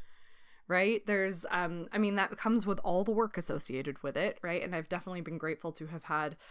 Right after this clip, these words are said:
a lot of help from a lot of incredible individuals who all show up in the acknowledgement section of the book, but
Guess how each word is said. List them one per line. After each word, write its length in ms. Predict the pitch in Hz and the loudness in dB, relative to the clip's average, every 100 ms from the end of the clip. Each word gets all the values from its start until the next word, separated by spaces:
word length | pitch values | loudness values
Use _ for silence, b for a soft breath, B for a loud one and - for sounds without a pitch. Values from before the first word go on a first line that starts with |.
| B B | B B
a 80 | 165 | -6
lot 200 | 170 165 | -2 -2
of 80 | 151 | -2
help 300 | - 165 - | -2 -4 -2
from 180 | - 151 | -8 -6
a 60 | |
lot 220 | 156 151 147 | -4 -4 -4
of 60 | |
incredible 440 | 147 - 170 151 156 | -8 -6 -6 -4 -4
individuals 720 | 151 147 151 147 151 175 170 | -6 -6 -6 -4 -2 -4 -6
who 340 | - 147 151 - B B B - | -6 -4 -4 -6 B B B 2
all 200 | 254 262 | 6 6
show 200 | - 196 | 6 4
up 160 | 175 175 | 4 2
in 80 | |
the 100 | 175 | -2
acknowledgement 640 | 165 196 202 190 170 185 165 | 2 6 6 6 2 -2 0
section 380 | 180 - 175 | -4 -4 -6
of 140 | 165 147 | -6 -6
the 80 | 156 | -2
book, 300 | 165 - - | -2 -2 -2
but 240 | 175 160 | 2 2